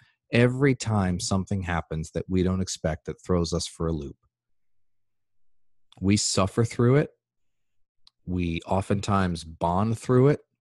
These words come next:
We find a way to get through it. And then we seek to put it in our rearview mirror and then turn the mirror away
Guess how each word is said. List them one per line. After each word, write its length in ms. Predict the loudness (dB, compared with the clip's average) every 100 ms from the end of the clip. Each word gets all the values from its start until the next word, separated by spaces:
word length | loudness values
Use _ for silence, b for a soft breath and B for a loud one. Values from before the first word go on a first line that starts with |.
| -4
We 120 | -4
find 340 | -2 0 2
a 60 | 0
way 240 | 2 0 0
to 140 | -4
get 380 | -2 -2 -2 -4
through 300 | -2 0 0
it. 120 | -4 _ _ _ _ _ _ _ _ _
And 160 | -2 2
then 240 | 2 2
we 160 | 2 0
seek 340 | 0 -2 -2 -2
to 120 | -6
put 260 | 0 0
it 100 | 2
in 120 | 2 0
our 120 | 0
rearview 400 | 0 0 0 -2
mirror 540 | 0 0 0 -2 -8 _ _ -20 _ _
and 140 | -10 -8
then 140 | -8
turn 380 | -8 -2 0 0
the 60 |
mirror 340 | 0 2 2 2
away 680 | 0 0 0 0 -6 -16